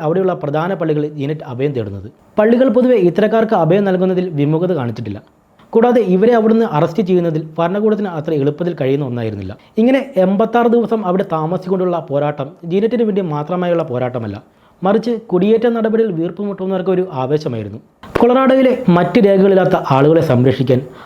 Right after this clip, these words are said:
അവൾ ശ്രമിച്ചതോടെ കൂടുതൽ കുടിയേറ്റ പ്രശ്നങ്ങളിൽ പ്രവർത്തനങ്ങൾ ഏകോപിക്കാൻ പ്രേരിപ്പിച്ച ഒന്നായിരുന്നു. അതേ വർഷത്തിൽ തന്നെ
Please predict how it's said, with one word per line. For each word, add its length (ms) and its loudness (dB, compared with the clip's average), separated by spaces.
അവൾ 100 4
ശ്രമിച്ചതോടെ 480 4
കൂടുതൽ 260 4
കുടിയേറ്റ 420 4
പ്രശ്നങ്ങളിൽ 340 0
പ്രവർത്തനങ്ങൾ 480 2
ഏകോപിക്കാൻ 500 0
പ്രേരിപ്പിച്ച 440 -2
ഒന്നായിരുന്നു. 360 -8
അതേ 240 4
വർഷത്തിൽ 300 -2
തന്നെ 180 2